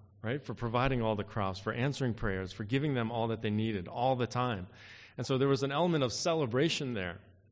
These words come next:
So just to tie that in with joyful giving, there's, um, that's, that's part of this, this priority, okay? And so last but not least is faithfully, faithfully. And, um, in other words, in faith,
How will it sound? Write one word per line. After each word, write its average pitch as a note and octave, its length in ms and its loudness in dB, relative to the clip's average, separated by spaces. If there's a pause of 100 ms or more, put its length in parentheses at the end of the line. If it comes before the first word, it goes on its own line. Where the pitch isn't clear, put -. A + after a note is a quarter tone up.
(300)
So B2 220 -2
just B2+ 200 -6
to D3 80 -4
tie D#3 240 -2
that C#3+ 180 4
in D3+ 220 2
with A2 220 -2
joyful B2+ 460 0
giving, C#3+ 420 0 (480)
there's, B2+ 280 -4 (140)
um, A2+ 380 -2 (580)
that's, C#3+ 220 -2
that's C3 200 0
part D3 280 4
of A2 160 -2
this, A2 320 -6
this A#2 160 -8
priority, A#2+ 500 2 (320)
okay? A2+ 260 -4 (920)
And A#2+ 100 -2
so A#2+ 220 2
last C#3+ 340 4
but F3 80 -2
not C3+ 200 0
least A#2+ 360 -2
is G#2 460 -4 (560)
faithfully, A2+ 920 0 (360)
faithfully. A#2 680 -4 (720)
And, F#2+ 220 -6
um, F#2 400 -6 (680)
in A2 120 -4
other A#2 140 0
words, G#2 320 0
in B2 220 -4
faith, G#2+ 340 -2